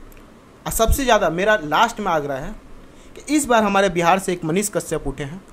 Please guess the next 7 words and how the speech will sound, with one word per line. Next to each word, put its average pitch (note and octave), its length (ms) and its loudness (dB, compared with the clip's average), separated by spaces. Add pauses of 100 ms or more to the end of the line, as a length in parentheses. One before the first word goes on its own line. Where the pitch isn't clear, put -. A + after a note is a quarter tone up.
उनको B3+ 220 0
जरूर A3 280 4
support B2+ 300 -8
करें। A2 220 -16 (1700)
support - 380 2
करने C4 320 2
का C#4 100 4